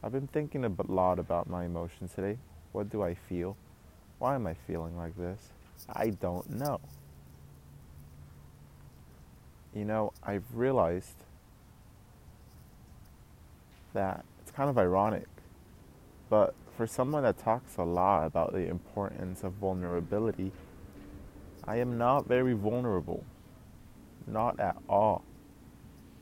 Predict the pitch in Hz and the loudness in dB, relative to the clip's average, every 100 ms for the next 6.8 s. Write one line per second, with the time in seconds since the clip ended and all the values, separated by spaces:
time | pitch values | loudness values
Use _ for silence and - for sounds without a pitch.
0 | - - - 95 - 120 123 - 110 104 | -20 -20 -12 -8 2 4 4 2 -2 -2
1 | - 131 143 135 113 110 120 107 95 - | -2 4 6 6 6 2 2 0 -2 -4
2 | 113 135 143 85 - - - - - - | 0 2 4 2 0 -4 -8 -16 -16 -18
3 | - - - - - - - 101 101 101 | -18 -18 -16 -16 -16 -16 -6 2 2 4
4 | 101 131 - 98 92 87 - - - - | 2 2 0 0 2 0 -6 -14 -12 0
5 | 104 104 98 - - - - - 104 101 | 4 4 4 0 -8 -14 -8 0 4 6
6 | 110 123 - - - - - | 6 4 -4 -14 -14 -14 -14